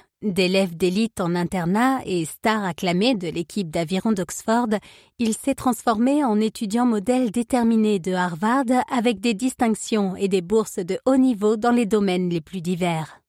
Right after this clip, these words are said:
Il a bien entendu obtenu son diplôme de la Harvard Business School avec la mention summa cum laude.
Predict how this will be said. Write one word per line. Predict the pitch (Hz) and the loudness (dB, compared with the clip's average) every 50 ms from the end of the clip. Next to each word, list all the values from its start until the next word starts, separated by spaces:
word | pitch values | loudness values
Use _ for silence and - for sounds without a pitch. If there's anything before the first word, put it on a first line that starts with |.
| _ _ _ _ - | _ _ _ _ 0
Il | 220 214 208 214 | 2 2 4 4
a | 202 | 2
bien | 180 170 208 220 226 233 | 2 2 2 4 4 4
entendu | 226 214 - 214 202 196 175 247 254 | 2 2 2 2 2 2 2 2 2
obtenu | 226 180 - - 202 180 190 214 226 | 2 0 0 -2 0 2 2 2 2
son | 214 - 214 202 | 0 -2 -2 -2
diplôme | 180 180 175 - - 233 233 226 208 165 | -2 -2 -4 -2 0 2 2 2 0 -2
de | 175 | -4
la | 165 165 147 139 160 180 | -4 -2 -2 -2 0 -2
Harvard | 180 160 - 220 214 202 185 | -2 0 0 2 2 2 0
Business | 156 156 185 185 165 196 196 175 - - | -2 -4 -4 -2 0 0 0 0 -2 -4
School | - - 254 262 247 233 202 - - | -2 2 2 2 4 2 0 -2 0
avec | - 220 202 226 220 - - | 0 2 2 2 0 0 -2
la | 220 208 | -2 0
mention | 202 190 185 - - - 269 247 220 190 147 - | 0 0 -2 -2 0 0 2 2 2 0 -4 -6
summa | - - - 269 247 233 214 196 | -10 -4 0 2 2 4 2 0
cum | 196 - - 208 196 196 190 | 0 -2 -2 0 0 2 2
laude. | 185 185 185 190 190 170 190 185 170 156 | 2 2 2 0 0 0 -2 -2 -2 -4